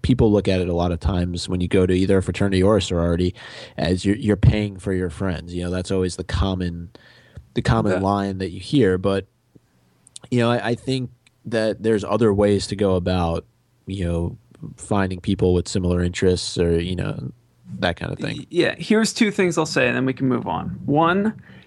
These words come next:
Speaker 2: people put up with the hazing for what it'll eventually become. You know, for the idea of having tons of hot girls around and parties and shit like that, because that will come.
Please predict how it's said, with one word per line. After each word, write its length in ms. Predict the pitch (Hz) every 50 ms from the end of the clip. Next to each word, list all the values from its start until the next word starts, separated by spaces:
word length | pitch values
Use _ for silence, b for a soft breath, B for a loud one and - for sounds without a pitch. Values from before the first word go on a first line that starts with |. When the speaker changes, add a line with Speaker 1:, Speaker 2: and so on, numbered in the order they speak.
| B B -
Speaker 2:
people 320 | - 233 240 233 294 269
put 340 | 214 - - - 208 196 175
up 180 | 175 175 - -
with 140 | 180 180 -
the 80 | 180
hazing 500 | 160 - 196 180 185 170 - 185 185 185
for 180 | - - 170 156
what 200 | 139 139 147 147
it'll 260 | 147 143 143 139 131
eventually 400 | 123 135 131 131 - - 143 131
become. 580 | 120 127 123 - - - 123 117 - - - - _ _ b b b b b b b b b -
You 160 | 151 156 151
know, 160 | 143 143 143
for 560 | 139 - - 151 147 143 143 143 143 143 143
the 180 | 135 147 147 147
idea 380 | 143 147 135 147 160 160 156 151
of 240 | 151 151 147 143 131
having 320 | 156 160 147 143 143 147 143
tons 280 | 160 175 147 147 147
of 80 | 147 139
hot 300 | 139 147 135 135 139 -
girls 340 | - 151 143 143 143 143 143
around 360 | 147 147 147 143 143 143 143
and 120 | 135 131
parties 480 | - - 160 151 151 151 151 147 147 139
and 100 | 147 135
shit 120 | - -
like 120 | 151 147 143
that, 120 | 156 151
because 240 | 165 185 240 233 190
that 180 | 214 226 226 -
will 180 | 190 208 202
come. 480 | - - - 190 170 117 - - -